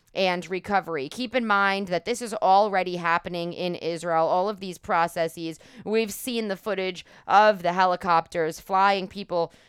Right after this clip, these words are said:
to Israeli hospitals from Egypt. Medical files on each hostage compiled from health organizations will be provided, and medical staff will arrange for necessary medications and devices that these people might need. Keep in mind,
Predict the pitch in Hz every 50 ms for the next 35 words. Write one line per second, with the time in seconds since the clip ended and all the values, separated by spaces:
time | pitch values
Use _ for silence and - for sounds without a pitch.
0 | _ - - - 262 247 240 240 233 226 233 226 - 208 208 196 180 202 202 185
1 | 185 185 185 185 180 180 180 185 180 175 175 - - - 185 170 160 156 165 -
2 | - - 214 196 196 196 185 120 170 165 160 - 175 156 147 - - - _ _
3 | _ _ _ _ _ _ _ _ _ _ _ _ _ 202 214 240 269 254 247 240
4 | 220 - 226 214 214 208 208 220 196 202 185 185 185 190 208 202 - 214 190 180
5 | 185 180 - 185 185 175 - - - - - - _ - - 233 220 226 233 220
6 | 214 214 208 208 - - 202 185 196 190 196 - 208 190 180 170 175 175 165 170
7 | 160 165 156 175 175 175 160 170 196 202 170 180 - - 165 160 190 196 214 214
8 | 196 196 180 - - - _ _ - 226 240 269 302 302 294 262 262 247 - -
9 | 233 226 226 214 220 220 220 214 202 202 196 202 208 202 - - 190 175 170 180
10 | - 185 - 226 196 175 180 180 160 147 - - 233 233 240 - 254 233 226 226
11 | 220 - - _ - - _ - 208 208 208 208 180 202 170 190 185 214 240 240
12 | - 226 196 208 190 190 180 180 - 180 180 175 - - 214 208 - 190 185 185
13 | 185 180 175 175 170 - 190 190 190 190 - - - 226 208 - 196 185 180 180
14 | 190 190 185 175